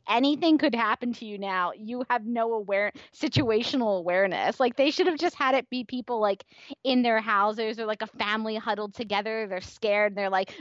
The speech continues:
"All right, everybody into the V R." <laughs> That, that's a scenario where I'm like, "Okay, I buy that." Like, everybody's, like, scared and they're gonna go into the V R. Not people, not people, like, in their cars at a stoplight.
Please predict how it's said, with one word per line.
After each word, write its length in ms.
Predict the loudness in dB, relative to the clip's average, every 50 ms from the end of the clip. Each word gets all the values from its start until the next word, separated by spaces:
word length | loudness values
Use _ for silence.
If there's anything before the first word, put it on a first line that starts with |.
| -4 0
"All 140 | 2 4
right, 240 | 4 4 4 2 0 -2
everybody 580 | -2 -4 -2 -2 -2 0 2 2 2 2 0 -6
into 320 | -6 -4 -4 -4 -4 -4 0
the 140 | 0 0 0
V 240 | 0 -4 -2 2 4
R." 340 | 4 6 6 4 4 2 -2
<laughs> 40 | -4
That, 280 | -8 -4 -2 -2 -2 0
that's 600 | -2 -4 -4 -4 -10 -6 -4 -4 -4 -4 _ -18
a 180 | -20 -16 -10 -4
scenario 500 | -2 -2 2 2 2 2 2 2 0 0
where 160 | 0 0 0
I'm 200 | 0 0 0 -2
like, 200 | -2 -4 -4 -6 _ -20 _ _ -10 -10 -8
"Okay, 180 | -2 0 0
I 160 | 2 2 0 0
buy 360 | 0 -2 0 2 2 0 0
that." 260 | 0 -2 -2 -2 -2
Like, 160 | -4 -4 -4 -4
everybody's, 460 | -6 -6 -6 -6 -6 -6 -6 -8 -10 _ _ -4
like, 340 | -2 -2 -2 -2 -6 -18 _ _
scared 520 | -20 -14 -2 0 2 4 4 4 2 2
and 100 | 0 -2
they're 80 | -2 -2
gonna 180 | -2 -2 -2
go 180 | 2 2 2 2
into 160 | 2 0 -2
the 120 | -4 -4
V 220 | -4 -2 2 4 4
R. 300 | 6 6 6 4 4 2 -2 -8 -20 -20 -14 -4 0
Not 260 | 2 4 4 2 2
people, 480 | 2 0 0 0 0 0 0 0 -2 _ _
not 300 | 0 2 4 4 4 2
people, 300 | 0 -2 -2 0 0 2
like, 220 | 4 4 2 2 -2 _ -2
in 160 | 0 0 2
their 180 | 2 2 2 0
cars 540 | -2 -4 0 2 4 4 4 2 0 -2
at 100 | -2 -2 -2
a 40 | -4
stoplight. 880 | -6 -12 -4 -2 -2 -2 -2 -6 -8 -6 -6 -6 -4 -6 -8 -10